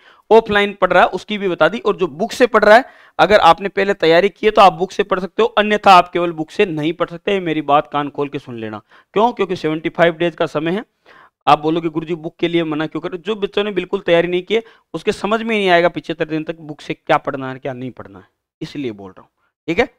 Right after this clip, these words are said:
समय कम है, इस चीज को ध्यान में रखिए और तैयारी करिए, कोई टेंशन नहीं।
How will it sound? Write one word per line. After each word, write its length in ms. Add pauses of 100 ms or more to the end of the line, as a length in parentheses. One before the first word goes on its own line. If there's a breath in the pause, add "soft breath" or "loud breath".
समय 360
कम 220
है, 80 (540)
इस 140
चीज 120
को 140
ध्यान 220
में 120
रखिए 260 (140)
और 80
तैयारी 300
करिए, 240
कोई 200
टेंशन 360
नहीं। 140